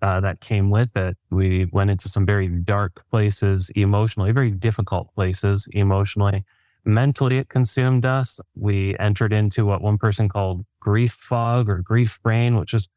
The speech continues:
actually helpful when we met with a couple shortly thereafter, shortly after Nick's death. And they, they sort of, their, their first question literally was, "Do you still have grief brain?"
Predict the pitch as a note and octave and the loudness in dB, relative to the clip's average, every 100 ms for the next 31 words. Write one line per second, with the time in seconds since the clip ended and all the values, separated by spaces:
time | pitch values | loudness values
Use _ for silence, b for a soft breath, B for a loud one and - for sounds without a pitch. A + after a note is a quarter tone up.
0 | _ _ _ D3+ - C#3 C#3+ C3+ G#2 G2 | _ _ _ -4 0 0 0 -2 -2 0
1 | G2 F#2+ G2 F#2+ G2+ G2 F#2+ - F#2+ G2+ | 0 0 0 0 -2 -2 -2 -4 -2 -2
2 | F#2+ - G2+ F2 F#2+ F#2+ G2+ - G2 F#2+ | -2 -2 -2 0 0 0 0 0 -2 -2
3 | G#2 - G2+ F#2+ G2+ F#2+ - G2 G2 - | -2 -2 -2 0 0 0 -2 -2 -2 -2
4 | F#2 F#2+ F#2+ F#2 _ _ _ _ _ A2+ | -2 0 -2 -4 _ _ _ _ _ -2
5 | G2+ G2 F#2 F#2 F#2+ G2 G2+ E2+ - C3+ | 0 0 0 -2 0 0 0 -2 -2 -2
6 | - B2 G#2+ G2 F#2 A2+ G#2 F#2+ F2+ F2+ | -2 -2 -2 -2 0 0 0 0 -2 -2
7 | F2 - _ _ _ G#2+ F#2 - G#2+ G#2 | -6 -12 _ _ _ -2 0 0 0 0
8 | F2 G#2+ G#2+ - - F2+ F2 F2+ | 0 0 0 -2 -6 -6 -4 -6